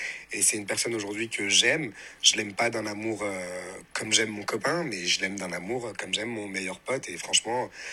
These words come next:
c'est tout aussi fort. Euh, si demain, il, il faisait plus partie de ma vie, euh, j'en souffrirais peut-être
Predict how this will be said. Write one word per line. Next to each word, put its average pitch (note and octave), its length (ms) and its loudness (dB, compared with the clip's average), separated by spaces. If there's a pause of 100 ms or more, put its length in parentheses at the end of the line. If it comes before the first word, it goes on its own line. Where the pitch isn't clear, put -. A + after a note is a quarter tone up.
(120)
c'est - 160 0
tout G#2+ 200 -8
aussi - 200 -2
fort. C#3+ 260 0
Euh, G2+ 80 -4
si - 180 2
demain, A2+ 300 -2
il, G2+ 240 -6 (100)
il G#2 100 -6
faisait G2+ 160 -2
plus A#2 140 -6
partie G#2 300 -2
de G#2 60 -6
ma G#2 120 -2
vie, B2 280 -2
euh, G2 100 -4 (420)
j'en - 140 6
souffrirais - 460 2
peut-être G#2 280 -4